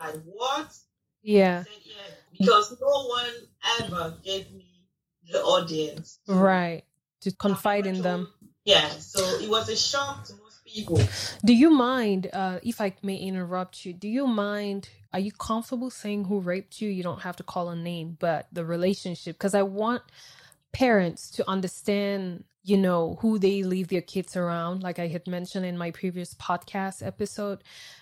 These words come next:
Speaker 2: And also, I want children and even siblings to be very mindful, because historically it's the people closest to you as a child that actually have their way in raping you, you know, hypothetically. So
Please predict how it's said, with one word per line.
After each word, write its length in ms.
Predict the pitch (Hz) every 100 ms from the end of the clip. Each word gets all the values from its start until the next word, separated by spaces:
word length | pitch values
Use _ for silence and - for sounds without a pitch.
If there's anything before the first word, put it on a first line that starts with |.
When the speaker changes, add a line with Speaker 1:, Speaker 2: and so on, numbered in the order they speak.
| -
Speaker 2:
And 160 | 208 208
also, 480 | 208 247 - 269 254
I 160 | 214
want 560 | 208 208 214 220 220 - _ _
children 760 | - - 254 254 190 175 165 170
and 200 | 190 185
even 220 | 208 208
siblings 680 | 202 - 202 180 175 160 -
to 80 | -
be 100 | 185
very 200 | 175 185
mindful, 560 | 190 175 175 175 - 170
because 600 | 170 - 185 175 165 - - - -
historically 840 | 208 - 226 220 233 - 240 196
it's 100 | 190
the 80 | 180
people 280 | - 214 214
closest 720 | - 226 214 208 202 - -
to 60 | 196
you 560 | 180 202 226 175 160 165 _ - -
as 160 | 190 180
a 60 |
child 460 | 180 - 208 185 175
that 140 | 175 -
actually 540 | 196 - - 180 170
have 280 | 156 180 170
their 160 | 170
way 480 | 165 170 170 165 165 - - _
in 240 | - 185 170
raping 480 | 175 175 - 180 170
you, 460 | 175 165 156 170 -
you 180 | 180
know, 300 | 175 165 - - _
hypothetically. 960 | - 185 180 - 175 170 - 151 107 - _ _ _ _ -
So 560 | - 214 196 180 180